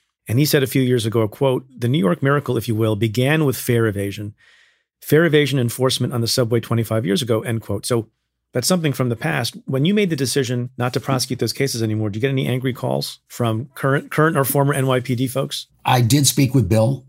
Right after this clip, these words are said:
Speaker 2: Bratton, who is both a friend and someone I admire a great deal, and I, and I know how he feels about it. I think Jimmy O'Neill, the commissioner after him, uh, had some of the same concerns. But at the end of the day, Preet, I've got a different job than the police.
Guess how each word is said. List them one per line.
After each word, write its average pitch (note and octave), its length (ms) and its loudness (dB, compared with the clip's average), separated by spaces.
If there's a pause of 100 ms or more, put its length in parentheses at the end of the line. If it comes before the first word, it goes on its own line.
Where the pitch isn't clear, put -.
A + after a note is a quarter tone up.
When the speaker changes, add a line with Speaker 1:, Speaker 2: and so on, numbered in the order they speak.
Speaker 2:
Bratton, G#2+ 300 2
who G#2+ 220 4
is G#2 120 2
both G#2 240 0
a - 20 -2
friend G#2+ 320 2
and G2+ 140 2
someone G2 280 2
I F#2+ 120 0
admire F#2+ 320 0
a F2+ 40 -4
great F#2+ 220 -4
deal, F#2+ 240 -2
and G2+ 100 2
I, F#2 200 -2
and F#2+ 160 0
I F#2 100 2
know G2+ 380 2
how F#2+ 180 0
he G2 80 2
feels F#2 300 -2
about F2+ 240 -2
it. - 160 -12 (420)
I G#2+ 80 -2
think G2+ 220 0
Jimmy G#2 280 4
O'Neill, A2 520 2 (100)
the F#2+ 460 -4 (160)
commissioner G2+ 500 0
after A#2+ 380 2
him, A#2 400 2 (100)
uh, - 60 -6
had F2+ 320 0
some A2 200 2
of G#2 60 2
the G2+ 80 0
same C3+ 240 2
concerns. F#2+ 520 0
But - 360 -2 (480)
at A#2 80 -4
the C#3 160 0
end F3 100 0
of D#3+ 100 2
the C3+ 60 4
day, C#3 200 2
Preet, A#2 440 0
I've C#3 220 -2
got D3 160 -2
a A#2+ 60 2
different A2 340 2
job G2 400 0
than F2+ 140 2
the F2+ 80 -2
police. - 520 -2